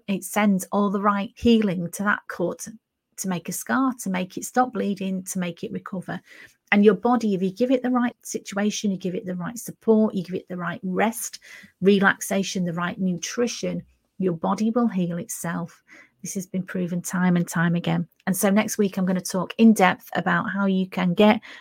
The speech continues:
good quality sleep. So I'd leave you the question, do you believe it is possible to live a worry-free life? I believe it is, with the right determination to change any bad habits that you've got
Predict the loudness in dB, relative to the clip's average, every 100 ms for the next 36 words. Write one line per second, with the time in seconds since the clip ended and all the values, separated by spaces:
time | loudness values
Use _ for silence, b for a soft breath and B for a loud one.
0 | B 6 8 8 4 4 2 0 4 4
1 | 4 0 -14 _ _ _ _ _ _ _
2 | 6 10 10 10 6 6 2 2 2 0
3 | 2 0 0 2 2 4 6 6 6 6
4 | 6 6 4 0 -4 -4 -4 -2 -2 -2
5 | -2 -2 2 2 0 -2 0 2 2 4
6 | 2 2 4 4 4 4 0 -4 -14 B
7 | B B B _ 0 2 2 0 0 -4
8 | -2 0 -2 -2 -2 0 2 4 4 2
9 | 0 2 4 4 0 -4 -6 -6 -6 -10
10 | -8 -4 -2 -2 0 0 0 -4 -4 -4
11 | -4 -2 -4 -2 -2 -2 -2